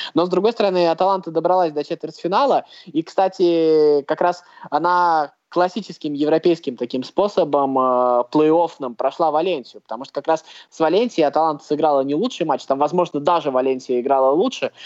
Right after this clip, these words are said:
но по счёту Аталанта выиграла очень сильно убедительно, и поэтому, может быть, они как раз в этом смысле и повзрослели. Посмотрим, посмотрим, достаточно интересно.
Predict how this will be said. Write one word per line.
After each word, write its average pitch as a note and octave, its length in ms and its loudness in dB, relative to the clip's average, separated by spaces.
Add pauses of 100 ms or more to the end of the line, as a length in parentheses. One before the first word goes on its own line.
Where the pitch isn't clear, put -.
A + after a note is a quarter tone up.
(140)
но D3+ 220 0
по D3+ 160 -2
счёту G#3+ 260 -2
Аталанта D#3 380 -2
выиграла C#3 300 0
очень C#3+ 200 0
сильно B2+ 240 -4
убедительно, B2+ 800 0
и B2 280 4 (440)
поэтому, D#3 720 2
может D#3 360 0
быть, D3 160 -2
они C#3 120 0
как C#3 160 -4
раз C#3+ 180 -2
в C#3+ 40 -2
этом D3 200 -2
смысле C3+ 320 -4
и - 20 0
повзрослели. C3+ 560 0
Посмотрим, C#3+ 500 0
посмотрим, - 400 -2
достаточно C#3 400 -6
интересно. C3+ 500 -4